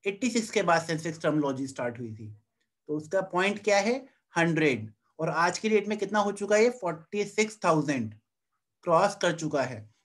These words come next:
It means अगर नाइनटीन सेवेंटी एट सेवेंटी नाइन में अगर आपने हंड्रेड रुपीज सेंसेक्स में इन्वेस्ट किए होते, तो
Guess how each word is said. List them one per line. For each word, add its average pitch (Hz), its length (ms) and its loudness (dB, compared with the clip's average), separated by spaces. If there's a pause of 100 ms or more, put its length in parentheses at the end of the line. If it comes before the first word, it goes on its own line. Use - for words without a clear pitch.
It 160 120 -8
means 214 240 0 (300)
अगर 196 300 2
नाइनटीन 180 360 0
सेवेंटी 170 420 0
एट 180 140 -2
सेवेंटी 160 320 0
नाइन 156 320 0
में 175 180 0
अगर 147 240 -6
आपने 156 220 -4
हंड्रेड 160 320 -2
रुपीज 175 500 -2 (520)
सेंसेक्स 165 500 -2
में 139 300 2 (300)
इन्वेस्ट 165 420 -4
किए 165 220 2
होते, 151 360 -2 (800)
तो 151 60 -4